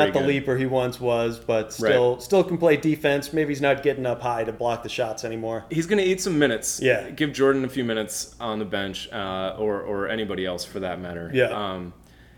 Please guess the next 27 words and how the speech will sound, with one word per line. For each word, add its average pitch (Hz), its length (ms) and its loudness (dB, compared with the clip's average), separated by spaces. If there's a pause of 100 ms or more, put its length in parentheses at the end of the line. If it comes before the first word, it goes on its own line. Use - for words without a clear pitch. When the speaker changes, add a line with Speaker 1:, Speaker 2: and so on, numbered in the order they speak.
(120)
Speaker 1:
yeah. 127 320 2 (100)
It 135 180 2
Speaker 2:
But 165 100 6
Speaker 1:
was 160 80 4
a 160 40 4
Speaker 2:
another, 190 380 6
another 175 460 4
kind 180 240 2
of 165 80 0
unusual 170 560 4
big 170 280 4
man. 107 280 -4
They 123 160 6
had, 135 200 4
he 143 100 2
was 143 160 0
super, 180 720 4
super 202 360 -2
fast, 151 580 0
could 139 100 2
Speaker 1:
Mm-hmm. 127 140 2
Speaker 2:
run 156 120 4
the 160 60 0
floor 160 480 6
better 151 340 8
Speaker 1:
Yeah. 156 60 4
Speaker 2:
than 131 380 0